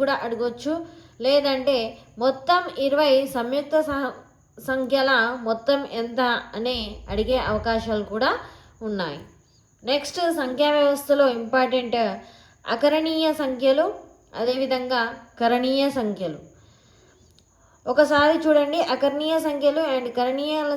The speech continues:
సంఖ్యలకు సంబంధించి టూ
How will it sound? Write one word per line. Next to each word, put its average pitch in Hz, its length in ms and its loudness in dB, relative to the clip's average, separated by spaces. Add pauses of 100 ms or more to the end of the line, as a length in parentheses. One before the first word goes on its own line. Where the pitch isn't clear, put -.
(140)
సంఖ్యలకు 254 540 -2
సంబంధించి 240 720 -4 (1400)
టూ 320 120 2